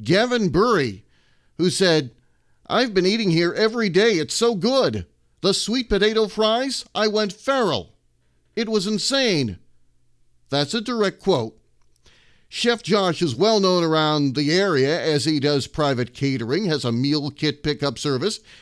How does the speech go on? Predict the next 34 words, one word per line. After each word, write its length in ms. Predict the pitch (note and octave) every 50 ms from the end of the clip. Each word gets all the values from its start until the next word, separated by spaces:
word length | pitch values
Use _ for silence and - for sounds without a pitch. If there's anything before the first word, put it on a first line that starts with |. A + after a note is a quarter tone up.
| -
and 160 | - F3 F3+ F#3+
runs 240 | G3 G3 F#3+ D#3+
the 100 | D#3+ F#3
restaurant 680 | E3+ C#3+ D#3 G#3+ B3+ - - - D#3 D#3 D3 E3+ G3 -
at 100 | - D#3
the 100 | C3+ F3+
local 360 | E3+ G3 G#3 G#3+ - A3 G#3+
golf 420 | D#3 - C#3+ F3+ A3 C4 B3+ - -
course. 540 | - D#3+ C3 G#2 F#2 F#2+ - - - - - _ _ _ _ _ _ _ _ _ _ _ _ _ _ _ _ _ _
You're 320 | - B2+ D#3+ G#3+ C4+ C#4 C4
putting 560 | - - - A3+ B3 A3 A3 G#3 G3 E3+ C#3+
two 260 | - - G#3+ A#3 G3+
and 120 | F3 D3+ -
two 140 | F3+ G#3+ G#3+
together 420 | D#3+ C3+ B2 F3 G3 - F3+ D#3
and 120 | C#3+ B2+
getting 260 | A2+ E3+ E3+ E3 C#3 A#2+
four, 280 | - - F3 G3+ G#3
kids. 480 | G3 - D3 D3+ D3+ D3 C3 A#2+ - - _ _ _ _ _ _ _ _ _ -
You 160 | - - G#3
heard 220 | F3 F#3 G3+ D#3+
that 160 | D#3+ E3+ E3 C#3+
right. 260 | C#3+ E3 F3+ F#3 -
The 100 | C3 B2
high 160 | C3 F3+ A3+
school 260 | G3+ - - G#3 G3+
kids 340 | F#3+ - F#3 G3 G3 E3 D3
in 100 | D#3+ D#3+
Gander, 300 | C3 D3 F3 F#3+ F3+ E3+
Newfoundland 500 | D#3 F#3 G3+ F3 E3 C3+ C3+ C3+ D3 E3
are 60 | D3+ C#3
getting 240 | C#3 E3 D#3+ D#3 C#3+
the 80 | C3+
same 480 | B2 - - F3+ F#3+ G3+ G#3+ A3+ A#3+ A3+